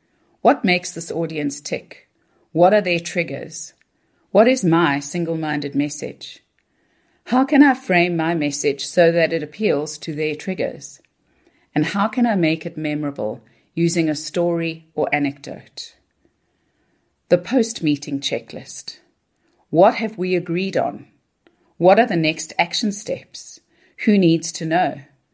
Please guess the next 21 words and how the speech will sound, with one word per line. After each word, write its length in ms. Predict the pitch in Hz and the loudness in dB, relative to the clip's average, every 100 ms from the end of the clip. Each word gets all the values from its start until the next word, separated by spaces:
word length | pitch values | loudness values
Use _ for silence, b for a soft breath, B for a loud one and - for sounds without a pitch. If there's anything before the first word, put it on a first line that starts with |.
| _ _ _ | _ _ _
Who 140 | - 254 | 2 6
is 200 | 277 - | 6 2
responsible 600 | 220 - 226 226 165 156 | 0 2 2 2 -4 -6
for 120 | - | -6
communicating 840 | - 170 170 190 185 151 143 139 | -6 -4 -2 -4 -4 -6 -4 -6
this 180 | - - | -6 -10
to 120 | - | -10
them? 300 | 135 139 - - _ _ _ b b b b | -10 -10 -12 -20 _ _ _ b b b b
What 240 | - 262 - | 2 2 4
different 380 | 190 - 196 - | -4 -2 -4 -2
channels 580 | 226 196 135 147 - - | -2 0 0 -2 -8 -10
should 260 | - 180 - | -6 -4 -4
we 60 | |
use 300 | 170 165 170 | -6 -4 -4
to 100 | - | -6
communicate 640 | - 165 170 170 170 165 165 | -8 -4 -2 -2 -2 -6 -4
the 80 | 160 | 0
message 480 | 139 135 143 139 - | 0 0 -6 -6 -8
to 80 | |
various 480 | 147 151 147 143 143 | -4 -2 -2 -4 -6
audiences? 840 | - 160 156 139 - 87 80 - | -4 -4 -4 -6 -6 -12 -12 -16